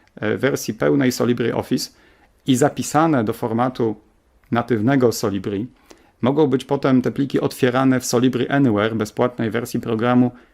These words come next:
i dostępne dla wszystkich osób w zespole projektowym.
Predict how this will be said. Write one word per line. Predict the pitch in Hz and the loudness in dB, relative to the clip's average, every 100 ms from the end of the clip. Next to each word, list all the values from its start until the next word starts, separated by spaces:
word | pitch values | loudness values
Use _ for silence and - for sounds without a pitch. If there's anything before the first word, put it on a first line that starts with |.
| _ _ | _ _
i | 165 | 0
dostępne | 156 147 143 131 - 120 | 0 2 2 2 2 -2
dla | 113 147 | -2 -4
wszystkich | 139 127 - 110 | -4 -4 -2 -2
osób | 101 107 | -4 -6
w | 101 | -2
zespole | 107 - 98 | -2 0 -2
projektowym. | 92 104 98 - 104 92 | 0 -2 -2 -2 -2 -4